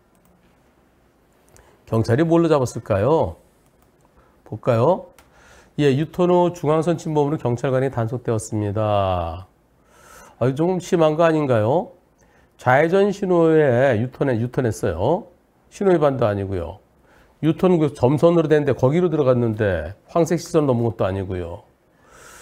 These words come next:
그래서 상가로 바로 들어갔는데, 네, 지금 유턴한 다음에 바로 거기가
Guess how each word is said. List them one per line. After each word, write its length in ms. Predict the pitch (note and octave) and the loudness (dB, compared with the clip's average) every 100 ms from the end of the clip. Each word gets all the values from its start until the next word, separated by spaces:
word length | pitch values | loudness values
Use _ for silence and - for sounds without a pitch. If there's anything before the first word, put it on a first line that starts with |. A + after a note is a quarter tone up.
| - - - - | -20 -20 -20 -8
그래서 160 | F#3 F3 | -4 -4
상가로 800 | - G#3 F#3+ F3+ E3+ D#3+ D3 B2+ | -2 0 4 4 4 2 0 -2
바로 220 | B2+ C3 | -2 -2
들어갔는데, 800 | A#2+ A2+ A2 G#2+ G2+ G2 E2+ E2 - _ _ _ _ _ _ _ _ _ _ _ _ _ | -2 -2 -2 -2 -4 -4 -6 -8 -14 _ _ _ _ _ _ _ _ _ _ _ _ _
네, 840 | G2+ G2 F#2 F2+ F2+ F2 F2 F2 E2+ | -6 -4 -4 -4 -6 -6 -8 -10 -12
지금 1400 | - - A#2+ A#2 A2 G#2+ G#2+ G#2+ G#2+ G#2+ G#2 G#2 G#2 A2 _ _ _ _ _ _ _ B2 | -16 -16 -6 -2 0 0 0 0 0 -2 -2 -2 -4 -8 _ _ _ _ _ _ _ -2
유턴한 600 | D3+ D#3 F3 E3+ E3 E3 | -2 -2 0 2 2 0
다음에 800 | B2+ C3 C#3 C#3 B2+ G#2+ D#3+ B3+ - - | 0 2 2 0 0 0 -2 -6 -14 -16
바로 300 | - F#3+ A3 | -2 0 2
거기가 720 | F#3+ F3 D#3+ D3 D3 A#2 | 2 0 -2 -2 -2 -4